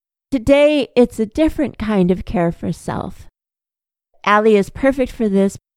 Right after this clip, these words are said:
I mean, she could not be more perfect because this is so on for her right now. It's current in her life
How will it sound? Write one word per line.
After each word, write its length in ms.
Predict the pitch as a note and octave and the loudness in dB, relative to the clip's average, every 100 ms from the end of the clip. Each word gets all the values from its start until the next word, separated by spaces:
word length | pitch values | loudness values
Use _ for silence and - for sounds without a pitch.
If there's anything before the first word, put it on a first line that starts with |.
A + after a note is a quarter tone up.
| - | 0
I 140 | A3+ | 2
mean, 180 | A3 G#3 | 4 0
she 140 | - | -2
could 200 | - B3+ | -4 -2
not 240 | A3+ A3 - | 0 -2 0
be 160 | G#3 | -2
more 440 | G3 G3+ G#3+ A3 A3+ | 0 -2 2 2 2
perfect 680 | - F3+ - D#3 D#3+ - | 0 -4 -4 -8 -10 -8
because 500 | G3+ G#3+ A3 G#3+ F#3+ - _ _ - | -8 -2 2 2 0 -16 _ _ -4
this 240 | B3+ - | -4 -4
is 140 | A#3+ | -10
so 460 | - C4 C4 C4 - | -4 2 4 4 2
on 320 | A3 A3+ A#3 A3 | 0 2 2 -2
for 160 | G3+ | -4
her 160 | F#3+ D#3+ | -4 -4
right 160 | C#3+ | -6
now. 180 | B2+ A2 | -8 -10
It's 200 | D#3 - | -10 -12
current 580 | - - A#3+ A3+ G#3+ - | -12 -2 0 2 0 -4
in 160 | - F#3+ | -8 -4
her 180 | G3 | -4
life 520 | F3 E3 E3 G3 - | -4 -4 -6 -10 -14